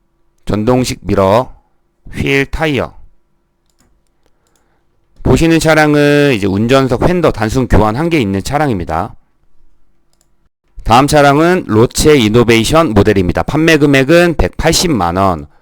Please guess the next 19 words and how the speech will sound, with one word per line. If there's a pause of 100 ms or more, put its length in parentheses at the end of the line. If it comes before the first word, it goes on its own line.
(840)
차량
번호
확인해
주시고요.
현재
주행거리
십구만
육천
킬로대
주행했습니다. (380)
연식은
이천구
년식의 (100)
엘피지
모델입니다. (200)
외형
모습 (220)
둘러보겠습니다. (3250)
엔진룸,